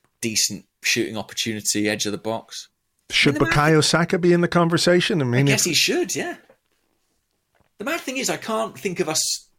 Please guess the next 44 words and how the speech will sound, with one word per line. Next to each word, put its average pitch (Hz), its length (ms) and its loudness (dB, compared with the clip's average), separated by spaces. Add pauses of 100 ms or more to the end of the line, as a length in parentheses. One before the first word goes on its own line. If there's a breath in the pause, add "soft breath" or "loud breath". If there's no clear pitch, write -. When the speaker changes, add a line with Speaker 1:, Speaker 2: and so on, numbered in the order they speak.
(840)
Speaker 1:
missing 147 380 -2
a 92 60 -12
ton 87 220 -8
of 78 60 -14
them 82 120 -10
either. 151 360 -6 (460)
Do 156 80 -2
you 170 100 2
know - 20 2
what 170 60 2
I 160 40 0 (100)
mean? 113 160 2
I, 104 80 0
I, - 180 -2 (300 loud breath)
I - 40 -4
can't 196 280 2
think 175 160 0
of 131 280 0 (160)
a 113 40 0
situation 127 540 0
where 120 460 4 (1900 soft breath)
I 123 60 -4
have 185 280 -2 (120)
countless 185 420 0
memories 120 360 0
of 90 120 -10
David 107 260 0
Luiz 110 400 2
blazing 104 320 0
them 98 100 -4
into 95 200 -2
Rosette. 92 560 2
Speaker 2:
Yeah, 180 200 4
or, 131 300 4 (200)
like, 143 300 0
h-, 160 80 -4
how 143 360 0
did 165 140 4
we 160 80 4
get 156 180 0
so 165 120 4
many 147 160 4
free 147 220 0
kicks - 520 0